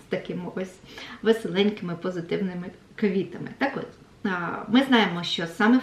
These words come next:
French Leather, французька шкіра, вона з лінійки шкір, з, е, шкіряної колекції, найпершої колекції, а, Memo,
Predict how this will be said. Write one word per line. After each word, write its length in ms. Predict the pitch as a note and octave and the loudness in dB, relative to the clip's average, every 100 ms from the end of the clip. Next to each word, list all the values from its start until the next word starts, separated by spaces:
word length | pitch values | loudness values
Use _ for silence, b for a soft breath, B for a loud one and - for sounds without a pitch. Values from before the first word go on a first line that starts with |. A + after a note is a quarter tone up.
| D4 | 2
French 300 | D4 - C4+ | 0 0 -2
Leather, 260 | B3+ B3 | 0 -2
французька 540 | A#3+ G#3+ G#3+ G#3+ - G3+ | 0 -2 -2 -6 -6 -8
шкіра, 480 | - - A3 G#3 G#3 B B | -6 0 0 0 -4 B B
вона 500 | - F#3+ G3+ G#3+ G3+ F#3+ | -4 0 2 4 2 0
з 200 | F#3 F3+ | -4 -4
лінійки 520 | F3 G#3 G3+ F3 - E3 | 2 4 4 2 -6 -6
шкір, 480 | - - A3 C#4+ | -6 -4 -2 -2
з, 140 | F4 - | -2 0
е, 280 | G3 F3+ F3 | 2 0 -2
шкіряної 480 | - G3 F#3+ F#3 F3 | -4 -2 0 -2 -4
колекції, 560 | F3+ F#3+ D#4+ - B3 | -4 -2 -2 0 2
найпершої 500 | F#3+ E3+ - - C4 | 2 0 -4 -2 -4
колекції, 840 | - A#3+ A#3 A3+ - - G#3+ G3+ G3+ | 0 2 2 -2 -6 -4 0 0 -2
а, 340 | G3+ G3 F#3+ F#3 F#3+ F#3+ | -4 -2 -2 -4 -4 0
Memo, 360 | F#3+ F#3+ F3+ | 0 0 -4